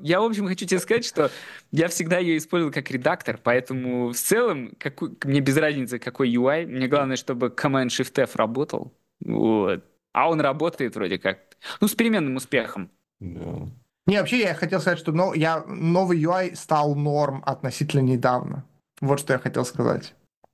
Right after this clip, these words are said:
Speaker 3: Еще там вышел новый Scala плагин недавно.
Speaker 2: Ну, там
Speaker 3: У нас
Speaker 2: ничего
Speaker 3: даже есть
Speaker 2: особо
Speaker 3: эта тема.
Speaker 2: интересного.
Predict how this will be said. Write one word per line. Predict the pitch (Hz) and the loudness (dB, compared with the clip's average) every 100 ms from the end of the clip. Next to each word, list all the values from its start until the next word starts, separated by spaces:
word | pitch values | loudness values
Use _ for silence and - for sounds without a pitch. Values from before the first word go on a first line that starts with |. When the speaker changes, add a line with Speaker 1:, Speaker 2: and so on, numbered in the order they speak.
| _ _ - - - _ _ - | _ _ -20 -18 -18 _ _ -4
Speaker 3:
Еще | - 202 | 2 2
там | 196 160 | 4 2
вышел | 170 180 | 2 0
новый | 175 170 | 0 0
Scala | 151 165 147 | 0 0 2
плагин | 147 143 190 226 - _ | 0 0 0 -2 -8 _
недавно. | 165 156 151 147 139 139 - _ - | -2 2 2 2 -2 -8 -10 _ -12
Speaker 2:
Ну, | 156 208 | -8 -4
там | - 160 | -2 2
Speaker 3:
У | 113 101 101 | 2 2 2
нас | 143 135 | 4 4
Speaker 2:
ничего | |
Speaker 3:
даже | 131 135 | 2 2
есть | 143 | 0
Speaker 2:
особо | 113 123 | 0 -2
Speaker 3:
эта | 120 | -2
тема. | 92 127 - | 0 2 2
Speaker 2:
интересного. | - - 78 78 | -2 -4 -4 -4